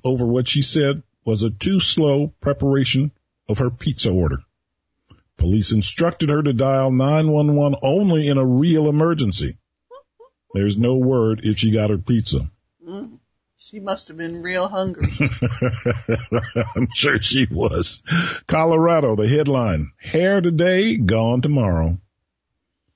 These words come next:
Speaker 1: A burglar was arrested for breaking into a barber shop and giving himself a haircut while naked. Jerry Palmer, thirty, allegedly climbed into Great Clips in Boulder, Colorado, through a window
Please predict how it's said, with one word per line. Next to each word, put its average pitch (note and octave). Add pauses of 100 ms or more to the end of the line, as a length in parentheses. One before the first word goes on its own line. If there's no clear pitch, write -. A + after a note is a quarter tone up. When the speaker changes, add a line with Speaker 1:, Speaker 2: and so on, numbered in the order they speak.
(240)
Speaker 1:
A C#3
burglar F#3
was D3+
arrested C#3
for A#2+
breaking C#3
into C3+
a A2
barber A2+
shop B2
and G#2
giving C3+
himself B2
a G2+
haircut C3+
while A#2
naked. E3 (1800)
Jerry G3
Palmer, C#3+
thirty, D#3+
allegedly C#3+
climbed E3+
into C3
Great D3+
Clips F3
in B2
Boulder, E3
Colorado, C#3
through C#3+
a A#2+
window D3